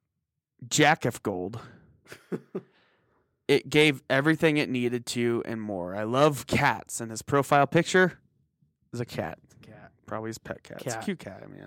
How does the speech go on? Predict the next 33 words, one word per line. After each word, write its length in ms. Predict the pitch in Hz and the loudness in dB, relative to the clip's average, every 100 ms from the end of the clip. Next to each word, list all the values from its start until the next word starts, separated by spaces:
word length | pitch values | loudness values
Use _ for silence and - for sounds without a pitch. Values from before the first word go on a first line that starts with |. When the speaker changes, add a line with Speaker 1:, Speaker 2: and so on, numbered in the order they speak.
| 117 | -12
Speaker 1:
don't 80 | |
have 60 | 123 | -10
a 40 | 120 | -10
problem 240 | 113 107 | -10 -12
with 100 | - | -16
cats. 360 | - 104 - - - - _ _ _ _ _ _ _ _ - | -18 -16 -16 -20 -20 -20 _ _ _ _ _ _ _ _ -10
The 100 | 113 | 0
movie, 300 | 131 143 143 120 107 | 4 6 4 2 -8
yes. 260 | - - _ _ _ _ _ _ _ _ - | -12 -18 _ _ _ _ _ _ _ _ -4
Um, 520 | 139 135 135 131 135 _ | 0 2 2 0 -4 _
this 300 | - 147 285 | 0 6 6
one, 180 | 359 330 | 6 4
five 380 | 190 233 233 190 | 6 6 6 4
stars, 400 | - 247 277 165 | 6 8 8 6
but 140 | 156 | 2
I'm 80 | 151 | 0
very 240 | 151 208 190 | 4 4 4
confused, 640 | 143 - 123 110 127 - | 0 -6 -6 -4 -8 -10
from 260 | - 135 131 | -8 -8 -2
Raven 400 | 147 147 120 107 | 0 0 -2 -8
here. 320 | 117 113 117 _ _ _ _ - | -8 -10 -10 _ _ _ _ -6
Um, 460 | 123 120 117 113 107 - | -2 0 -2 -6 -12 -14
history 460 | - 190 214 220 214 | 2 2 2 2 4
repeats 440 | 185 151 - 165 - | 4 2 0 -2 0
itself 480 | 143 - 139 139 | 0 2 4 2
in 120 | - 127 | -2 -6
the 60 | |
mind 320 | 120 117 127 | -2 -2 -2
of 140 | 123 113 | -4 -6
the 80 | 113 | -8
devil. 460 | 110 107 - - - _ _ | -6 -6 -8 -18 -20 _ _
Five 240 | 117 110 | -8 -6
stars. 440 | - 58 - - | -8 -12 -16 -20